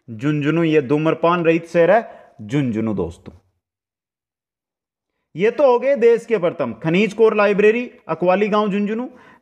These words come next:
देश का प्रथम निर्मल गांव बख्तवा-, बख्तावरपुरा झुंझुनू और देश का प्रथम धूम्रपान रहित शहर झुंझुनू दोस्तों। ये तो हो गए।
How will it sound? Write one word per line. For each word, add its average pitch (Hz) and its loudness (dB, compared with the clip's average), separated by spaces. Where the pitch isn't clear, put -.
देश 185 2
का 214 0
प्रथम 196 0
निर्मल 180 0
गांव 214 0
बख्तवा-, 180 -2
बख्तावरपुरा 202 -4
झुंझुनू 175 0
और 151 0
देश 190 2
का 220 2
प्रथम 214 -2
धूम्रपान 170 0
रहित 185 0
शहर 185 0
झुंझुनू 107 -2
दोस्तों। - -12
ये 165 0
तो 175 0
हो 113 -4
गए। 82 -12